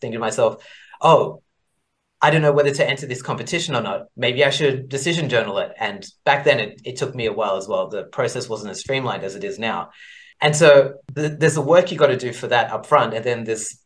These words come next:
if you're gonna apply to a bunch of other decisions, then it just multiplies out, and it became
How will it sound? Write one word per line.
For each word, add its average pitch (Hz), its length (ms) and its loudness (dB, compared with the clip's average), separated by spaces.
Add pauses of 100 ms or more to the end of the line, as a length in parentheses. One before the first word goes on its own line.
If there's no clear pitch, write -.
(240)
if 131 100 -2
you're 135 80 0
gonna 139 220 4
apply 123 260 2
to 123 180 2
a 107 60 0
bunch 113 180 -2
of - 80 -8
other 139 180 0
decisions, 107 520 -8
then 107 180 0
it 104 120 -6
just 135 180 -4
multiplies 120 580 0
out, 113 220 2
and 104 80 -8
it 98 120 -12
became 139 520 0